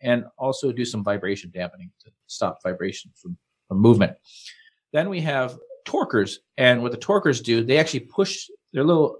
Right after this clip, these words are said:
coils that push against the Emer-, Earth's magnetic field, and they'll desaturate the wheels. So if the wheels get spinning too fast,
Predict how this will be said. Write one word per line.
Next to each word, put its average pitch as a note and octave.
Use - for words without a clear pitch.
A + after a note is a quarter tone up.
coils C#3
that G2+
push E3
against C3
the A#2+
Emer-, A#2+
Earth's C#3
magnetic A#2
field, C#3+
and B2
they'll C3+
desaturate C3+
the A2
wheels. G#2
So B2
if A#2
the C3+
wheels E3
get -
spinning B2+
too D#3+
fast, G#2